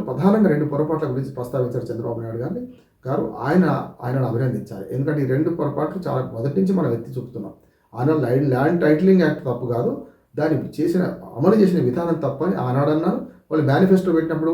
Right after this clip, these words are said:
ల్యాండ్ టైటి-, టైటిలింగ్ యాక్ట్ అనేది బీజేపీ ఒక సమగ్రమైన చట్టం తీసుకొచ్చింది, అది భారతదేశానికి ఒక ఆదర్శమైన చట్టం, దాన్ని అమలు చేయాలి అని కోరినవాడిని. దాన్ని బీజేపీ చేసిన దాన్ని బీజేపీ వాళ్ళు ఎవరైతే వ్యతిరే-, వ్యతిరేకిస్తారు, ఆకారాదిలో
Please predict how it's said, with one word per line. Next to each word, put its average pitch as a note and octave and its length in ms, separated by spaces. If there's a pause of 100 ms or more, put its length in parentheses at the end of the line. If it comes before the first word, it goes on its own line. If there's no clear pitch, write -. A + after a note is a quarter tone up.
(120)
ల్యాండ్ D3+ 320
టైటి-, C#3+ 320
టైటిలింగ్ C3+ 420
యాక్ట్ B2 180
అనేది D#3 260
బీజేపీ C#3 500 (380)
ఒక C#3+ 140 (100)
సమగ్రమైన D3+ 520
చట్టం E3 300
తీసుకొచ్చింది, A#2+ 460 (400)
అది B2 120 (200)
భారతదేశానికి D#3+ 640
ఒక - 180
ఆదర్శమైన C3 480
చట్టం, - 240 (340)
దాన్ని A#2 220
అమలు E3 260
చేయాలి C#3 380
అని - 180
కోరినవాడిని. E3 480 (400)
దాన్ని C#3+ 400
బీజేపీ F3+ 440
చేసిన D#3+ 260
దాన్ని D3+ 220
బీజేపీ E3+ 380
వాళ్ళు D#3 160
ఎవరైతే D3+ 220 (120)
వ్యతిరే-, C3+ 420
వ్యతిరేకిస్తారు, C3 580 (460)
ఆకారాదిలో D#3 520